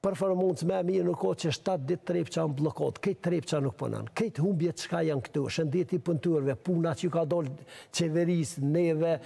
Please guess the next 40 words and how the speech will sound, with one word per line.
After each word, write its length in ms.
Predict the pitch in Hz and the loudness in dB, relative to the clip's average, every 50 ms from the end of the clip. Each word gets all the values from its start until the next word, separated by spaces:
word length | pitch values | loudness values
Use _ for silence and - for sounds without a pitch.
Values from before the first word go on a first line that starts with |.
| - - - - | -12 -16 -12 -4
domthon 540 | - 131 160 156 160 160 170 180 175 170 156 - - | -2 0 0 2 2 2 2 2 2 2 0 -2 -2
vujtjet 580 | 147 139 135 170 175 175 151 - 180 170 - | 0 2 2 4 4 2 2 2 0 0 0
e 80 | 175 156 | 0 -2
familjarëve, 680 | 110 156 165 165 165 151 147 180 180 175 170 175 175 170 - - - - - - - _ _ _ - | 0 0 0 2 2 2 2 2 2 2 2 2 0 -2 -6 -20 -20 -20 -20 -20 -20 _ _ _ -2
fajturi 540 | 208 202 196 185 - 196 180 170 151 151 131 | -2 0 0 0 2 2 2 4 2 2 0
kryesor 480 | - - 185 175 - - 175 165 160 - - 156 | 0 0 0 0 0 0 0 0 0 0 -2 -4
është 160 | 123 - - | -4 -4 -4
ky 120 | - 143 - | -6 -6 -4
person. 280 | - - - - - - - - _ _ _ _ _ _ _ _ _ - | -6 -8 -10 -10 -14 -16 -20 -20 _ _ _ _ _ _ _ _ _ -6
Domthon 460 | - 110 110 117 139 180 180 151 135 - - | -4 -2 0 0 0 0 0 -2 -6 -6 -2
performancë 580 | - 190 170 - 170 165 156 170 190 160 - | -2 -2 0 0 0 0 2 2 0 0 0
më 140 | 143 156 147 | 0 0 0
e 40 | 151 175 | 0 0
mirë 220 | 185 180 156 160 165 | 0 2 2 2 2
unë 100 | 170 156 | 0 0
nuk 200 | 151 147 131 131 | 0 0 -2 -2
di, 160 | 113 117 113 127 | -4 -4 -2 0
edhe 160 | 143 151 156 | 2 2 2
nuk 220 | 156 170 165 139 | 2 2 2 0
di 220 | 123 131 185 180 175 | 0 0 0 2 2
unë 160 | 170 170 165 | 2 2 0
çfarë, 380 | 135 - - 170 165 151 143 - - - - _ _ _ | 0 -2 -2 -2 -2 -2 -4 -6 -10 -18 -20 _ _ _
çfarë 480 | - 143 143 131 127 120 120 175 170 147 | -6 -6 -6 -4 -2 -2 0 0 2 2
njeriu 380 | 156 160 160 160 175 165 160 151 | 2 2 2 2 2 2 2 2
është 160 | 131 - 165 | 0 0 0
ai, 120 | 165 160 - - - - - - - 98 | 0 0 -2 -8 -18 -20 -18 -12 -6 -2
se 140 | 143 156 143 | -2 0 2
moralisht 680 | 139 151 170 165 156 156 151 131 131 147 170 165 - - | 2 2 2 2 2 2 0 0 0 0 0 -2 -4 -4
për 160 | - 156 143 | -2 0 2
hir 200 | 135 160 170 143 117 | 4 2 2 2 2
të 60 | 135 | 2
menator, 380 | 147 147 147 131 - 151 139 123 131 | 2 2 2 2 2 0 2 2 2
me 80 | 151 151 | 2 2
dal 280 | 127 170 165 151 135 120 | 2 2 2 2 2 2
menator 480 | 151 165 165 160 147 - 156 151 135 | 0 2 2 0 0 2 2 0 0
të 120 | 107 - 147 | 0 0 -2
Ali 160 | 160 156 165 147 | 0 0 0 0
Valusën, 460 | 160 160 156 160 151 120 131 139 127 - - - - - - - - | 0 2 2 2 0 2 0 -2 -2 -2 -8 -16 -18 -18 -14 -6 -2
pej 140 | 190 180 165 160 | -2 0 2 2
minjere, 460 | 165 175 175 170 160 151 135 123 | 2 4 4 4 4 4 2 0